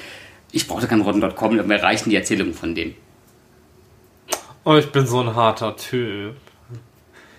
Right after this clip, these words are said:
Speaker 1: Ey, den hä-,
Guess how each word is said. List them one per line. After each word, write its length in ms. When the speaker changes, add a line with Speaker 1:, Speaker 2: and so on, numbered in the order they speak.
Speaker 1:
Ey, 580
den 200
hä-, 160